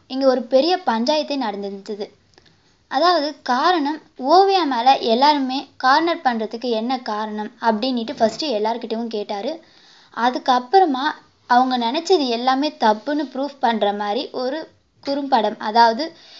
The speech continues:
இதுக்கு முன்னாடி நடந்த உ-, ஜூலி பண்ண டிராமாவை போட்டு காமிச்சு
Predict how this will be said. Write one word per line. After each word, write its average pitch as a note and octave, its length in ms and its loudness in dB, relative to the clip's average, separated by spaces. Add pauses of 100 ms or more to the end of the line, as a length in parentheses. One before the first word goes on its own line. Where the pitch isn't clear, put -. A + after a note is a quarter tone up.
(120)
இதுக்கு C4 280 -2
முன்னாடி D#4 360 2
நடந்த A#3 440 2
உ-, A#3 180 -2 (420)
ஜூலி F4 360 -2
பண்ண A3 220 2
டிராமாவை A3 560 2
போட்டு A#3+ 360 -6
காமிச்சு G#3 480 -6